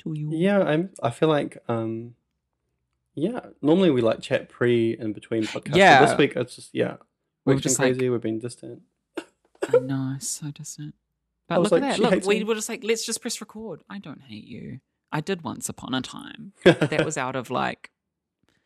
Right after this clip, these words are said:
Speaker 1: annoyance. I don't know.
Speaker 2: I
Speaker 1: I
Speaker 2: need to
Speaker 1: hated you because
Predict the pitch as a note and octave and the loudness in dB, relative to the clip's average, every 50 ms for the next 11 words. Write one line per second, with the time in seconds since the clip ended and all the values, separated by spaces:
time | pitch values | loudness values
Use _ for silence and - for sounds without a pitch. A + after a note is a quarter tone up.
0 | _ _ _ _ _ _ _ - A#2 A2 A2 A2 A2 A2 A2+ A2+ A2+ A2 - - | _ _ _ _ _ _ _ -10 -8 -8 -6 -6 -8 -6 -6 -6 -6 -8 -10 -10
1 | _ - - - - - - C3 A#2+ A2 A#2 A#2 A#2 B2 C3 C#3 _ _ _ _ | _ -8 -6 -6 -8 -10 -10 -10 -8 -8 -8 -8 -8 -8 -10 -10 _ _ _ _
2 | - - _ _ - C3 C#3+ E3+ F3 F#3 F#3+ G3+ G#3+ G3 - F3 E3 E3 D#3 D#3+ | -20 -20 _ _ 0 2 4 4 4 2 0 -2 -2 -4 -4 -2 -2 -2 -2 -2
3 | D3 - D#3+ C#3+ C3+ | -2 -2 -2 -2 -2